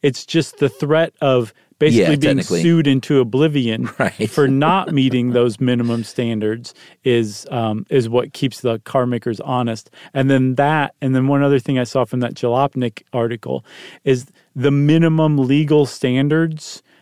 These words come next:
Speaker 1: that a car can be put out on an American road are so low
Speaker 2: Mm-hmm.
Speaker 1: that they, they so vastly, like, d-, like, under, under meet?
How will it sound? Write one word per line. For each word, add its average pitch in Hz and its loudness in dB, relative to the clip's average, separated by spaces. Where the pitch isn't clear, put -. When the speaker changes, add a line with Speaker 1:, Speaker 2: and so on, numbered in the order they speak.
Speaker 1:
that 131 0
a 135 -2
car 131 0
can 143 -4
be 127 0
put 131 0
out 131 2
on 127 -2
an 123 -2
American 123 -2
road 123 0
are 127 2
so 180 0
low 131 0
Speaker 2:
Mm-hmm. 98 0
Speaker 1:
that 143 0
they, 156 2
they 156 2
so 180 2
vastly, 135 0
like, 120 -2
d-, 170 -6
like, 143 0
under, 147 4
under 156 0
meet? 170 -2